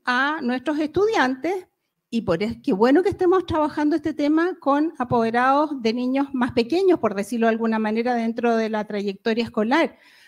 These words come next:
porque esto se educa en prekinder, de prekinder en adelante. No se educa cuando ya están metidos en TikTok, cuando están, cuando ya publicaron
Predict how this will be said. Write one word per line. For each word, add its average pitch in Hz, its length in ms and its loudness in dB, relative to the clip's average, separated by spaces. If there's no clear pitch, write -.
porque - 400 0
esto 381 380 0
se - 200 -2
educa 320 680 2
en 277 140 4
prekinder, 349 600 -2
de 285 120 2
prekinder 381 440 0
en 453 180 0
adelante. 453 680 -2
No 277 160 2
se - 120 0
educa 403 360 4
cuando 311 260 2
ya 302 200 0
están 370 340 0
metidos 294 560 0
en 262 180 0
TikTok, 381 800 0
cuando 254 260 2
están, 277 560 -2
cuando 247 220 -2
ya 254 180 2
publicaron 262 760 -2